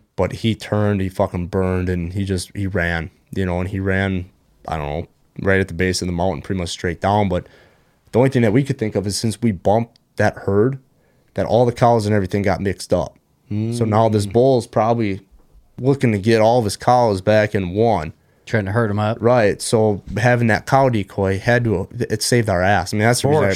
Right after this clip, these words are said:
Speaker 1: probably
Speaker 2: sure.
Speaker 1: killed that bull.
Speaker 2: For sure.
Speaker 1: You know, so having all everything mixed up
Speaker 2: So
Speaker 1: and
Speaker 2: did you,
Speaker 1: stuff.
Speaker 2: did your buddy see you shoot the elk? They saw it?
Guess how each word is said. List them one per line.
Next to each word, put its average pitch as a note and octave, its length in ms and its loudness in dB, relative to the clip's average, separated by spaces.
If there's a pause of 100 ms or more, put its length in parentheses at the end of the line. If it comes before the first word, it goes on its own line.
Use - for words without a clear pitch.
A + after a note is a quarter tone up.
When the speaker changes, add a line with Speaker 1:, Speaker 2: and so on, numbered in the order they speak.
Speaker 1:
probably A#2 180 2
Speaker 2:
sure. C#3 180 0
Speaker 1:
killed C#3+ 160 2
that E2 220 -2
bull. D#2+ 280 -6 (240)
Speaker 2:
For C3+ 300 0
sure. D3 320 0
Speaker 1:
You A#2 80 2
know, G#2+ 160 4
so A2 360 2 (140)
having A#2 340 2
all A#2 220 4
everything A2+ 420 0
mixed A2 300 0
up A2+ 180 4
Speaker 2:
So - 120 2
Speaker 1:
and D#3+ 60 0
Speaker 2:
did D#3 80 2
you, G#2 60 4
Speaker 1:
stuff. G2+ 180 2
Speaker 2:
did C#3 140 0
your B2 100 2
buddy B2 260 2
see C3+ 300 0
you C3 140 2
shoot B2 280 0
the A#2 100 0
elk? B2+ 240 0
They A#2 120 2
saw A#2 340 2
it? - 60 -8